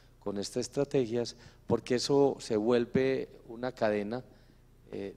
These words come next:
de allá está pasando algo positivo y la gente llega,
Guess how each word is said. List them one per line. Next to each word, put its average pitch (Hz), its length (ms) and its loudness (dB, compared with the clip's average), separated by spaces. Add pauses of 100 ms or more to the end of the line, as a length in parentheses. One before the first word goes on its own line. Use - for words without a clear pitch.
de 101 360 -4
allá 120 280 0
está 117 180 0
pasando 131 480 0
algo 127 180 0
positivo 120 680 -2
y 127 40 -2
la 101 100 -4
gente 107 360 -8
llega, 117 440 -4